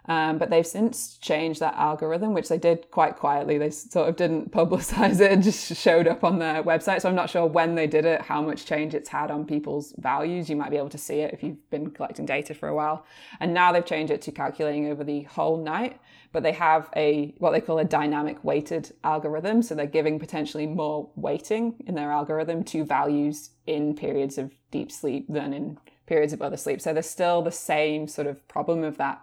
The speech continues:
compounding error as before. We just have less idea of how much it affects the,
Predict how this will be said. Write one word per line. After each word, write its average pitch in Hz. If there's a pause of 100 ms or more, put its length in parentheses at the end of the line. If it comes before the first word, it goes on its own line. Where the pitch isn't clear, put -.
compounding 147 (100)
error 170
as 151
before. 170 (400)
We 165
just 160
have -
less 156
idea 151
of 147
how 147
much 147
it -
affects -
the, 143